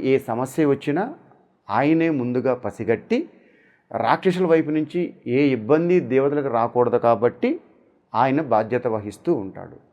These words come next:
ఒకానొక టైంలో ఆయన మీదకి చాలామంది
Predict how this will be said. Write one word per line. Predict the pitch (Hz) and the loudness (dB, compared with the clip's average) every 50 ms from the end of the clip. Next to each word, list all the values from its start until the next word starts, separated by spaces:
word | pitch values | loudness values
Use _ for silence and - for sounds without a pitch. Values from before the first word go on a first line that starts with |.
| _ _ _ _ _ _ _ _ - | _ _ _ _ _ _ _ _ -6
ఒకానొక | 117 123 - 190 202 202 185 - - - - | -4 0 2 4 4 4 2 0 0 0 0
టైంలో | 107 107 101 98 98 117 165 247 311 - - _ _ _ _ _ _ _ _ _ _ - | 0 0 0 -2 -2 -4 -4 -6 -8 -10 -16 _ _ _ _ _ _ _ _ _ _ 0
ఆయన | 107 127 156 170 170 160 143 143 | 4 6 6 6 6 6 4 4
మీదకి | 156 156 165 165 185 180 - - | 2 0 -2 -2 -4 -6 -8 -8
చాలామంది | - 101 104 117 131 143 156 156 151 143 127 120 117 113 113 117 175 | -6 -4 0 2 4 4 4 4 4 2 2 0 -2 -2 -2 -2 -4